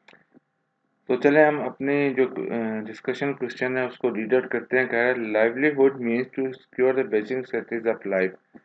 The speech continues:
कह रहा है जो, अ, livelihood से मतलब है जीना, जो इसका मतलब है कि आपने अपनी ज़िंदगी जो basic necessities of life है उसको पूरा करना है, जिसमें ज-, आपकी necessity of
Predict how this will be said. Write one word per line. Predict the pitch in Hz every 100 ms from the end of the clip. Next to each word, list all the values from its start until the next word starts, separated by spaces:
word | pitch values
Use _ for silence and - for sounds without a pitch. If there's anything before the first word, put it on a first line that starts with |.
| _ _ _ _
कह | 123
रहा |
है | 135
जो, | 147 147 139
अ, | 127 107 107
livelihood | 110 120 139 143
से | 139
मतलब | 135 131 139
है | 139
जीना, | - 107 123
जो | 127
इसका | 127 127 -
मतलब | 120 113 127
है | 123 135
कि | 139
आपने | 127 120 123 127
अपनी | 131 123 123 147 175 _ - - _ 113
ज़िंदगी | 123 135
जो | 139
basic | 135 123 117 - 151
necessities | 147 120 - 113 - 131
of | 120
life | 117 104 104 107
है | 123
उसको | - 117
पूरा | 110 98 104
करना | 104 95 92
है, | 90 90
जिसमें | 95 107 107 110
ज-, | 101 95 -
आपकी | 95 98 - 107 104 _ _ _ _
necessity | 104 110 107
of | 117